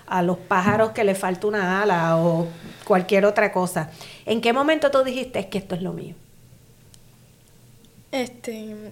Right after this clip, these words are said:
Speaker 2: pues yo creo que todavía no sé si digo necesariamente que esto es lo mío, pero hay algo bien cool de
Speaker 1: En
Speaker 2: uno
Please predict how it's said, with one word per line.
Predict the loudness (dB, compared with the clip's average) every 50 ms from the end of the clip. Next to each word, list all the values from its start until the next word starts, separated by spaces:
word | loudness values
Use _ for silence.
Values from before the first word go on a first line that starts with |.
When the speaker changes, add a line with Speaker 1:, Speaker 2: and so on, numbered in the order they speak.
| -2 4
Speaker 2:
pues | 4 6 6 6
yo | 6 6
creo | 6 6 4 4
que | 4 2 2 2 4 2 2 0 -2 -10 -20 -20 -18 -10
todavía | -6 -6 -4 -2 -2 -2
no | -2 -2
sé | -2 0 0 0 -2 -4
si | -6 -8 -6
digo | -6 -6 -6 -6 -8
necesariamente | -10 -12 -14 -14 -14 -12 -12 -12 -12 -14 -14 -14
que | -14
esto | -14 -12 -12 -10
es | -10
lo | -8 -8 -8 -8
mío, | -6 -6 -6 -6 -4
pero | -4 -4 -4 -4 -6 -10 -14 -6 0
hay | 4 6 6
algo | 6 6 4 4 2
bien | 2 2 0 -2 -2 -4
cool | -4 -4 -2 -2 0 0 2
de | 4 4
Speaker 1:
En | 6 6
Speaker 2:
uno | 4